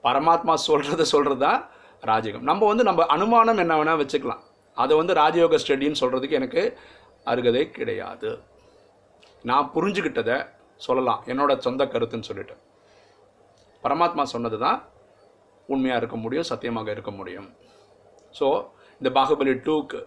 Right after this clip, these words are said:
வெயிட் பண்ணி பார்க்குற மாதிரி இந்த டிராமா முப்பத்தாறு வரைக்கும் இருக்கு இல்லையா? பரமாத்மா வந்துட்டு தானே இருக்காரு. அப்போ இந்த சூட்சமமான சில கேள்விகளுக்கு பதில் சொல்லுவாரு. இந்த நம்பிக்கையோட இந்த வீடியோ முடிச்சுக்கலாம். உங்களுக்கு இந்த வீடியோ பிடிச்சிருக்கும்னு நினைக்கிறேன். பிடிச்சிருக்கா லைக் பண்ணுங்க,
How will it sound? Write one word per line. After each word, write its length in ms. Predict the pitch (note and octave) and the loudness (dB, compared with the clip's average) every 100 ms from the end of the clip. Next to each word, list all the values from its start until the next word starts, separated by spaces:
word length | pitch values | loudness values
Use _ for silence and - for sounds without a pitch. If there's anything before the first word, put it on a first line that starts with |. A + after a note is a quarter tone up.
| - | -4
வெயிட் 220 | C#3+ C3+ | -4 0
பண்ணி 180 | C3+ C3+ | -2 0
பார்க்குற 420 | C3+ C3+ C3+ B2 | 0 0 0 -2
மாதிரி 600 | A#2 D#3+ B2 G#2 C3+ - _ _ _ - - | 0 0 0 -4 -8 -10 _ _ _ -20 -6
இந்த 220 | C3 C3 | -2 0
டிராமா 260 | B2+ C3+ D3+ | 2 0 0
முப்பத்தாறு 400 | C3+ C3+ C#3 C3 | -2 -2 0 0
வரைக்கும் 280 | C3+ D#3 | 0 -2
இருக்கு 140 | D3 B2 | -4 -4
இல்லையா? 300 | G#2+ C3 D3 | -4 -2 -2
பரமாத்மா 460 | B2 C#3 D3 D3+ | -2 -2 -2 0
வந்துட்டு 240 | C3 D#3 D3 | 0 0 0
தானே 200 | D#3 D#3+ | 0 0
இருக்காரு. 540 | C3 A2 A#2+ D3+ - | -2 -2 0 0 0
அப்போ 520 | A2 B2 F#3+ A#3+ - _ - _ | -6 -4 0 0 -2 _ -20 _
இந்த 460 | C3 B2+ A#2+ A#2 - _ - | -2 2 2 0 -6 _ -8
சூட்சமமான 480 | D#3 D#3 D#3 D3+ E3 | -6 -2 -2 2 2
சில 220 | D#3 C3 | 2 0
கேள்விகளுக்கு 800 | - D3 C#3+ B2+ B2 F3+ B3+ - - _ - A#2+ | 0 0 0 -2 0 0 0 -2 -20 _ -20 -4
பதில் 240 | A#2 B2+ A#2+ | -2 -2 -4
சொல்லுவாரு. 640 | G#2+ G#2 G2 F#2+ A2+ F2 - _ - _ _ _ | -4 -4 -4 -2 -2 -2 -12 _ -20 _ _ _
இந்த 200 | B2 A#2+ | -4 -4
நம்பிக்கையோட 640 | A#2+ C3 B2 A#2+ A3+ A#3+ | -2 -6 -2 -2 -2 -6
இந்த 140 | B2 B2 | -6 -4
வீடியோ 220 | A#2 A#2+ | -4 -8
முடிச்சுக்கலாம். 400 | G#2+ - A2 - - - - | -10 -14 -14 -16 -20 -20 -6
உங்களுக்கு 300 | C#3 D3 C3 | 0 2 2
இந்த 60 | A#2+ | 0
வீடியோ 200 | C3 B2+ | 0 -2
பிடிச்சிருக்கும்னு 340 | C3 C3 C3 | -2 -6 -4
நினைக்கிறேன். 380 | B2+ A#2 A#2+ E3+ | -4 -4 -4 -4
பிடிச்சிருக்கா 600 | - - B2 A#2+ A#2+ A2+ | -6 -10 -10 -6 -4 -2
லைக் 140 | B2 | -2
பண்ணுங்க, 380 | A#2+ A#2+ A2+ A#2 | -2 -4 -2 -2